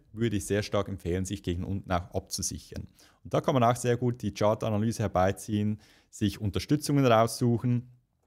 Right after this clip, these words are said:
und sein maximales Drawdown eruieren, wo man sagen würde, hey,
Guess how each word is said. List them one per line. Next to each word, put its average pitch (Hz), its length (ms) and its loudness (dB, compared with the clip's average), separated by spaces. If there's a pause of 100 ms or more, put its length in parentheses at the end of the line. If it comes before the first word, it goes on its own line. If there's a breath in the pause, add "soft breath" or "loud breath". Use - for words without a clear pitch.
(240)
und 120 380 4
sein 98 600 2 (360 loud breath)
maximales 104 680 0
Drawdown 135 640 2
eruieren, 117 580 0
wo 95 80 0
man 95 120 -2
sagen 92 300 -2
würde, 92 180 -2
hey, 110 240 2